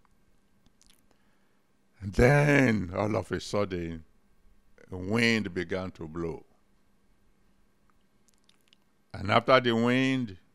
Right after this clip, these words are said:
the quake. It was a big earthquake. And after the earthquake, there was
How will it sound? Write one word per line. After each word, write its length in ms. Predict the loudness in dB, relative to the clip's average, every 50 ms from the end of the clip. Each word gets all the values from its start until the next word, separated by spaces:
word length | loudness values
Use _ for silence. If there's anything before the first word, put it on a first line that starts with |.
| _ _ _ _ _ _ _ _ _ _ _ _ _ _ _ _ -20 -18 -10
the 140 | -10 -10 -10 -10
quake. 600 | _ -10 -6 -6 -4 -4 -6 -10 -18 -20 -20 -20 -20 _ _ _ -20
It 160 | -20 -20 -20
was 160 | -18 -14 -14
a 80 | -14 -14
big 560 | -14 -12 -6 -4 -2 0 0 -2 -2 -4 -4
earthquake. 600 | -4 -4 -4 -6 -6 -14 -16 -16 -16 _ _ -20 _ _ _ _ _ _ _ _ _ _ _ _ _ _ _ _ _ _ _ _ _ _ _ _ _ _ -20 -20 _ _ _ _ _ -16
And 200 | -14 -12 -6 0
after 320 | 0 0 2 4 2 2 2
the 140 | 4 2 2
earthquake, 520 | 2 2 0 -2 -4 -2 -2 -2 -4 -6
there 260 | -10 -10 -8 -8 -8 -8
was 500 | -8 -10 -10 -12 -14 -16 -20 -20 -20